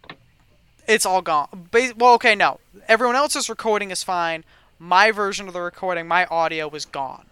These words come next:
And we each record ours independently for now with how we have the covid set up. Um, and it was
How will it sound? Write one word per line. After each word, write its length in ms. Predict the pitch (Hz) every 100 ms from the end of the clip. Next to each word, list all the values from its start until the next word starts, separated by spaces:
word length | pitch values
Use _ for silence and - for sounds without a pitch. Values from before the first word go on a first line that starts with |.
| -
And 120 | 185
we 100 | 196
each 260 | 214 214 -
record 300 | - 202 190
ours 240 | 175 175
independently 560 | 175 - 160 156 160 160
for 140 | 160
now 180 | 151 147
with 120 | 147
how 140 | 156 151
we 100 | 156
have 140 | 151
the 60 | 151
covid 340 | - 147 147
set 220 | - 139 -
up. 200 | - _ _ _ - - - - _ 185
Um, 500 | 175 165 151 139 - _ 185 _ _ -
and 120 | 196
it 60 | 190
was 140 | 180